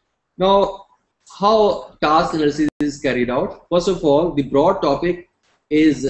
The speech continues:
analyzed at the level one. Uh,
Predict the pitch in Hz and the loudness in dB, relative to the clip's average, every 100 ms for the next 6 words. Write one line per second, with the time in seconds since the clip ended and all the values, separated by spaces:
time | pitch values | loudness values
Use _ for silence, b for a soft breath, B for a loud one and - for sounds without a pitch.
0 | - 147 143 151 156 147 151 147 156 139 | -6 -4 -2 0 2 2 0 -4 -8 -2
1 | 143 131 131 139 123 127 135 214 _ _ | 0 0 0 0 0 -2 -4 -8 _ _
2 | _ _ _ - 135 135 135 | _ _ _ -2 2 4 2